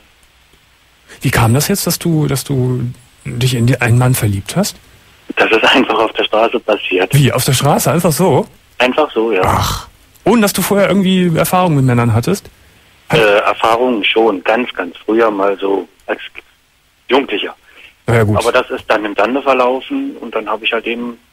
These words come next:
Speaker 2: eine Frau kennengelernt.
Speaker 1: Ja. Und bist
Speaker 2: Aber
Speaker 1: der Frau
Speaker 2: das dann
Speaker 1: auch, auch treu ge-, gewesen all die, in all den Jahren?
Speaker 2: Ja, ja, wieder mit Mann, noch mit Frau.
Speaker 1: Ja. Jetzt erk-, erzähl mir die Situation, wie du deinen Freund kennengelernt hast.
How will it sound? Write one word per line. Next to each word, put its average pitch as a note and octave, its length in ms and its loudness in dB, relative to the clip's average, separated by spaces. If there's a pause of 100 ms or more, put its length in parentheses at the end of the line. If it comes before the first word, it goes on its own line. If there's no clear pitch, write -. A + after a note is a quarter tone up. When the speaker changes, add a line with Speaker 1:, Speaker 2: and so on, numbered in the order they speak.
(680)
Speaker 2:
eine A#2+ 100 -6
Frau A2+ 220 0
kennengelernt. G2 640 -6
Speaker 1:
Ja. A2+ 260 0 (420)
Und B2 200 -2
bist D3 140 0
Speaker 2:
Aber C#3+ 80 2
Speaker 1:
der - 20 0
Frau C3 240 2
Speaker 2:
das - 120 -6
dann C#3 140 -4
Speaker 1:
auch, - 160 -6
auch - 80 -4
treu B2+ 300 0
ge-, F3 80 2
gewesen D#3+ 560 0
all D#3 140 0
die, D#3+ 220 0
in D3 120 0
all D3 100 2
den E3 140 2
Jahren? C3+ 180 2
Speaker 2:
Ja, - 160 2 (240)
ja, G#2 280 -2
wieder G#2 260 -2
mit G2+ 180 -8
Mann, G#2+ 220 -2
noch B2 120 -4
mit C3 160 -8
Frau. - 360 -6
Speaker 1:
Ja. A2 200 0 (160)
Jetzt - 160 0
erk-, - 240 -2
erzähl B2+ 300 2
mir D3+ 120 4
die C3 60 4
Situation, C3 520 2
wie C3 80 4
du D3 100 4
deinen B2+ 220 4
Freund F3 320 0
kennengelernt G#2+ 580 -2
hast. - 240 -12